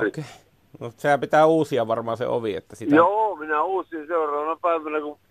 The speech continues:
Speaker 1: Joo.
Speaker 2: minä tuota niin otin vielä siitä kuvan itse, itse itsestäni, niin se oli selfie.
Speaker 1: <laughs>
Speaker 2: Niin tota, <laughs> vasara kädessä ja
Speaker 1: Joo.
Speaker 2: siinä
Speaker 1: Entä jos poikas hajottasivat jonkun semmoisen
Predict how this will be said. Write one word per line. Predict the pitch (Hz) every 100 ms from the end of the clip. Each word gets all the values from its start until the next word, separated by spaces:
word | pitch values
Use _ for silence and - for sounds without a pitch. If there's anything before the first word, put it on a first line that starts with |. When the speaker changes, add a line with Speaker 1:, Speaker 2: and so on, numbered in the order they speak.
| -
Speaker 1:
Joo. | 131 123
Speaker 2:
minä | 143 147
tuota | 151 147 151
niin | 160
otin | 170 160 160
vielä | 180 175 156
siitä | 156 147 151
kuvan | 196 208 180 135 104 101 98
itse, | 147 - - 110
itse | 131 143 139
itsestäni, | 139 135 120 - 107 110
niin | 110
se | 139
oli | 139 135
selfie. | 190 160 - - 160 - _ _ _ -
Speaker 1:
<laughs> | 156 143 - _ _ _ _ -
Speaker 2:
Niin | 117 127 -
tota, | 131 139 123 - - - - -
<laughs> | 139 - - - - - _ 139 - - - -
vasara | 214 208 190 151 147
kädessä | 135 156 151 127 120
ja | 113 104 - - 135
Speaker 1:
Joo. | 135 123 107 113
Speaker 2:
siinä | 160 139 127 104 - _ _ -
Speaker 1:
Entä | 156 185
jos | 185 -
poikas | 196 202 170
hajottasivat | 165 180 165 - 151 156 151 147
jonkun | 156 151
semmoisen | 160 160 147 143